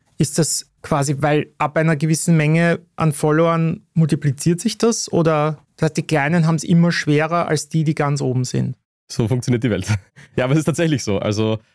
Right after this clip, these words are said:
Speaker 2: wenn ein Gronkh oder ein Monte jetzt ein Ein-Stunden-Video hochladen,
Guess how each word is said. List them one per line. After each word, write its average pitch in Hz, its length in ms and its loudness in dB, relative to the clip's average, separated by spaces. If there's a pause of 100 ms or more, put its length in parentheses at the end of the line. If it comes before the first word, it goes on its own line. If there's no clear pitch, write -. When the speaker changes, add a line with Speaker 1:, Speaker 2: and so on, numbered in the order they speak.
Speaker 2:
wenn 113 200 -2
ein 117 340 2
Gronkh 123 360 -2
oder 107 180 0
ein 104 80 -2
Monte 123 380 -2
jetzt 110 200 -2
ein 107 240 0
Ein-Stunden-Video 127 1040 0
hochladen, 117 560 0